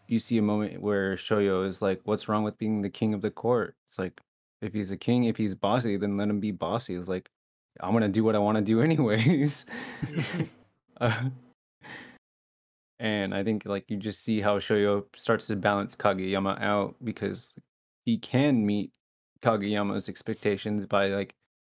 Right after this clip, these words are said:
"I'm gonna be wherever I wanna be, like, at the net, and I will hit your serves. Like,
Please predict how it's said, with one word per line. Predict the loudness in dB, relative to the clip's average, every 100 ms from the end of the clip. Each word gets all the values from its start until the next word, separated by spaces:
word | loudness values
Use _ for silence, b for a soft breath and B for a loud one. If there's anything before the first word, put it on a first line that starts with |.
| _ -2
"I'm | 2
gonna | 4 2
be | 2 4 4 4
wherever | 2 2 2 2
I | 2
wanna | 2 0
be, | -2 -2 -2 -2
like, | -2 -4 -4
at | -2
the | 0
net, | 0 2 0 -2 _ _
and | -6 0
I | 2
will | 2
hit | 0 -2
your | -4
serves. | -6 -2 0 -2 -6 -10 -14 -12 -8
Like, | -8 -8